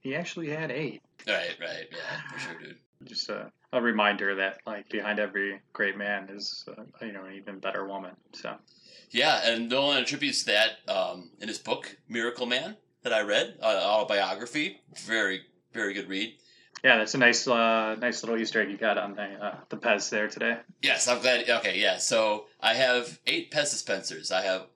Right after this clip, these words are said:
Speaker 2: the baseballs of all four teams of Nolan Ryan's been there. Uh,
Speaker 1: Nice.
Speaker 2: And the hats of all four teams Nolan Ryan's been with.
Speaker 1: There you go. Yeah, look at you. <laughs> Yeah, man, that's, uh, that's totally, totally Nolan Ryan down in the corner there.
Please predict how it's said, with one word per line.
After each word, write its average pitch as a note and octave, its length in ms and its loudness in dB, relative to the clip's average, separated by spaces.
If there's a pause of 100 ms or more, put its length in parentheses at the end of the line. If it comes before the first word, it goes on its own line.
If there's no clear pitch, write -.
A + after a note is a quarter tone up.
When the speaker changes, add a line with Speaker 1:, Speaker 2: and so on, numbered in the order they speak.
Speaker 2:
the - 80 -14
baseballs D#3 680 0
of G#2 120 -8
all A2 200 4
four C3 240 -2
teams B2 540 -6 (100)
of F#2+ 120 -10
Nolan G2+ 220 -4
Ryan's F#2+ 300 -2
been F#2 200 -8
there. F2+ 300 -10 (160)
Uh, F#2+ 80 -8 (400)
Speaker 1:
Nice. G#2+ 600 4 (120)
Speaker 2:
And F#2 360 2 (100)
the F#2 100 -2
hats - 760 -2
of G2 140 -6
all F2 160 -2
four F2 220 -6
teams F2 380 -10
Nolan E2 200 -10
Ryan's - 240 -12
been D#2 220 -14
with. - 320 -20 (420)
Speaker 1:
There D#3 160 10
you D3 140 6
go. A#2 340 6 (140)
Yeah, D3+ 220 0
look C#3 160 -8
at - 160 -8
you. C#3+ 200 -2 (300)
<laughs> C4 80 -16 (720)
Yeah, C3+ 160 12
man, A2 220 6
that's, A#2+ 240 0
uh, A2+ 500 4
that's B2+ 240 4
totally, B2 400 -2 (460)
totally C3 400 4
Nolan B2+ 320 6
Ryan B2+ 300 10
down B2 260 10
in G#2+ 100 -4
the G2+ 360 -2
corner G2+ 320 0
there. G2+ 240 0